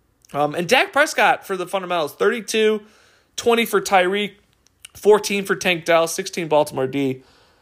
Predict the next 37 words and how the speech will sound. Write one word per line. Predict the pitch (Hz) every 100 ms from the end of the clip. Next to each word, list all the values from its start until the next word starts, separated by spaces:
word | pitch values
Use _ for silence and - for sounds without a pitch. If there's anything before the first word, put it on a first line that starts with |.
| _ _
Um, | - 120 123
but | 143
it |
was | 151
too | 147 208
much | 190 151 - - _ _ _ - -
Jalen | 165 156
Hurts | 135 151 143
at | 139
the | 135
end | 135 131 127 - _ _ _ _
for | - - 175
Holman. | 160 147 143 139
He | 160 170
has | 165
a | 147
closer | - 139 139 131
in | 139
Jalen | 135 127 131
Hurts, | 120 - - - _ _ _ _ _ _ 120
um, | 117
which | 127 123
is | 127
why | 131 127 123 - _ _ _
Holman | - 151 147 143 127 - _ _ _ _ -
in | 151
prime | - 175 180 180
form, | - 170 160 151 143
even | 175 175 160
being | 156
at | 147
seven, | 160 143
you | 151
know, | 135 123 _
seven | - 196
and | 180
five, | 170 170 165 165